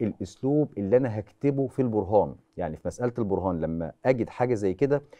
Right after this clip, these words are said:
المشكلة عندي أنا بحل المسألة وبجيب كل حاجة بس مش عارف أكتبها. طيب، ه-، تعال الأول نتكلم على الشكل. إحنا شايفين في مثلث اسمه د ه واو،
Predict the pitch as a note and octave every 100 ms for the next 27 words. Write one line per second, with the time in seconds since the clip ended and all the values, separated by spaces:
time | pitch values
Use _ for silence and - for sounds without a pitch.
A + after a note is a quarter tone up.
0 | - _ G2 G2 D3 C3+ C3+ D3 C#3+ -
1 | G#2 F#2+ E2 C#3+ D3+ C3 A#2 - B2 A#2+
2 | F#2 B2+ - C3+ A#2+ B2+ A#2 - A2+ -
3 | B2 B2+ - - F#2 _ _ _ _ _
4 | - D2+ C2 F#2+ G2 D3 G#3 F3 F#3+ D#3
5 | - D#3+ C#3+ F#2+ E2 - - - F3+ F3
6 | D3+ C#3+ E3+ E3 E3+ D3+ D#3+ D#3+ D#3+ D3
7 | C3+ A#2 C3+ C#3+ B2+ G#2 B2+ F2+ C#2+ G#1+